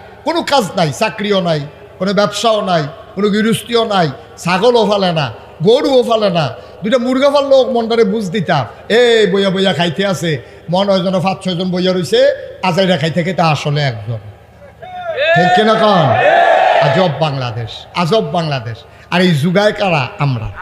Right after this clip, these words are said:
আমরাই যুগাইতেছি। এই মানুষগুলো ইসলামের উপকারের চাইতে ইসলামের ক্ষতি করেছে বেশি। ঠিক কিনা কন? সুতরাং আপনি এই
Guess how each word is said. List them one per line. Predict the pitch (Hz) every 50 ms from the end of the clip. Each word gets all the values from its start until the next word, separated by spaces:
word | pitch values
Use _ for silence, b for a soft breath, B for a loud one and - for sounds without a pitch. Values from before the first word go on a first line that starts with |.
| - - - - - - - - -
আমরাই | 165 180 214 240 233 240 226 220
যুগাইতেছি। | 180 180 196 180 190 175 143 - 143 117 - - - - - - - - - - - - - - - -
এই | - 160 175 170
মানুষগুলো | 156 170 175 214 254 226 185 175 196 196 180 165 151 135 117 117 - - - - - - -
ইসলামের | 165 143 - - - - 185 185 175 175 165
উপকারের | 170 151 - 180 - 180 180 170 175 - -
চাইতে | - 185 208 240 160 - 165 151 135 107 - - - - - - -
ইসলামের | 156 - - - 165 165 165 147
ক্ষতি | - - 175 175 - 214
করেছে | 170 - 160 143 143 117 - 151
বেশি। | 123 127 120 - - - 113 110 -
ঠিক | - 185 277 320
কিনা | 349 - - -
কন? | - - - - - - - - 359 381 - 339 339 339 320 302 302 302 294 302
সুতরাং | - 302 - - 320 320 330 339 330 - - - - - - - - - - - -
আপনি | 190 170 190 233
এই | 233